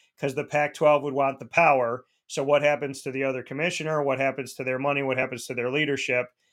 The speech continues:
Do they just outright sell this car? Or do they, you know, have some alliance that they, whatever they do, what do they call it and how do they connect it? 'Cause the Pac-twelve, I would imagine, has the bigger ego here. But the Mountain West. Now, if they bond with the Mountain West,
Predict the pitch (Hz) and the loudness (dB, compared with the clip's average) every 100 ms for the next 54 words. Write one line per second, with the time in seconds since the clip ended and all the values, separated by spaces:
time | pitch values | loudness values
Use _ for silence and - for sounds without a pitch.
0 | _ - 147 135 135 139 131 139 147 143 | _ -2 2 2 2 0 0 4 4 4
1 | 131 - 160 156 156 156 - 156 156 160 | 0 0 4 4 4 0 4 6 8 6
2 | 160 _ _ _ 139 139 139 135 135 135 | 2 _ _ _ -2 0 0 0 2 2
3 | 139 - 135 131 120 123 135 - 139 135 | 0 -4 -4 0 -2 0 -2 -2 -6 -6
4 | - 131 127 139 147 143 139 - - 135 | -4 -2 2 4 4 2 -4 -10 -8 -8
5 | 135 139 127 - _ _ 151 190 233 226 | -4 -4 -4 -10 _ _ 4 6 6 4
6 | 196 151 170 147 165 165 147 - 156 160 | 2 2 2 4 2 2 -2 2 2 4
7 | 165 - 135 131 143 135 135 135 135 143 | 0 -2 -6 -2 -2 -2 -4 -6 -6 -6
8 | 135 127 - 131 127 117 151 151 151 147 | -6 -10 -6 -8 -8 -2 -2 0 0 2
9 | 135 131 131 135 139 131 131 131 120 120 | 2 0 -2 -2 -2 -4 -4 -6 -6 -4
10 | 131 123 139 139 131 117 110 107 104 _ | -4 -4 -4 -2 0 -2 -2 -6 -8 _
11 | _ _ - 139 139 139 147 165 139 135 | _ _ -2 0 0 2 4 2 2 2
12 | 120 - - - - _ _ _ _ _ | 2 -2 -12 -14 -18 _ _ _ _ _
13 | _ _ _ _ _ _ _ _ _ - | _ _ _ _ _ _ _ _ _ -4
14 | 139 - 143 127 151 165 220 214 180 160 | -2 2 0 2 4 4 4 0 0 0
15 | 156 151 139 127 117 107 - - | 2 0 0 -2 -2 -2 -12 -16